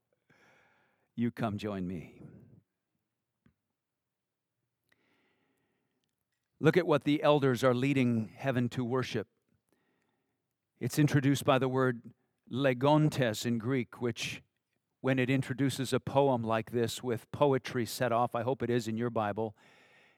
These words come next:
it should translate singing. "We give thanks to you, Lord God Almighty,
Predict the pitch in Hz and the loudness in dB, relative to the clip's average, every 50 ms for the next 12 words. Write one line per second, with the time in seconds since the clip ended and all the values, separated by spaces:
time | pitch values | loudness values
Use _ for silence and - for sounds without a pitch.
0 | _ _ - 117 120 - - - 123 113 - - 107 107 104 - - 107 104 98 | _ _ -6 -6 -4 -4 -4 -4 -6 -4 -4 -4 -4 -4 -6 -6 -8 -8 -6 -6
1 | 98 98 _ _ _ - - - - - - 110 95 87 80 73 69 71 69 71 | -8 -10 _ _ _ -20 -16 -14 -12 -10 -8 -8 -8 -8 -10 -12 -14 -16 -18 -18
2 | - - - - - - - - _ _ _ _ _ _ _ _ _ _ _ _ | -20 -20 -20 -20 -20 -20 -20 -20 _ _ _ _ _ _ _ _ _ _ _ _
3 | _ _ _ _ _ _ _ _ _ _ _ _ _ _ - - - _ - 175 | _ _ _ _ _ _ _ _ _ _ _ _ _ _ -20 -20 -10 _ 4 6
4 | 196 156 196 196 185 - - 208 202 226 240 - - - - 208 208 185 160 180 | 8 10 10 10 10 10 8 10 10 10 10 6 0 2 6 6 6 8 8 10
5 | 208 233 233 226 214 185 147 135 139 151 143 139 131 131 143 139 135 127 131 127 | 10 10 10 10 8 8 6 4 4 4 4 4 6 6 6 6 6 6 4 4
6 | 123 123 127 123 123 123 120 127 156 185 | 2 2 2 2 2 2 0 -2 -4 -6